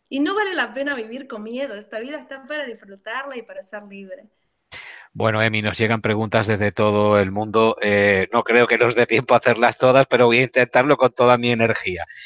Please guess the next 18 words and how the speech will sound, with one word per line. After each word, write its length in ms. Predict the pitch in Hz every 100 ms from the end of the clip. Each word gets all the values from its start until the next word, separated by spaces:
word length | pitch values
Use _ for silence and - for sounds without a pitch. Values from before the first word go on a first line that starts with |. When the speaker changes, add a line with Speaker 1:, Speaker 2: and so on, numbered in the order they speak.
| -
Speaker 2:
Desde 260 | - 123 120
Estados 420 | - 151 156 -
Unidos, 420 | 131 104 92 98 -
Flor 200 | 143 127
Vargas 460 | 127 139 147 165 -
te 120 | 123
pregunta, 500 | 123 120 123 113 113
"¿Qué 160 | 185
meditación 600 | 220 214 196 160 - 170
poderosa 600 | 156 139 127 135 147 170
me 120 | 151 123
recomiendas 800 | 123 - 120 131 143 156 165 -
para 220 | 131 123
sentirme 640 | - 123 113 147 151 151
equilibrada 560 | 143 131 123 127 143 139
todos 300 | - 139 131
los 180 | 110 80
días?". 440 | 73 - - -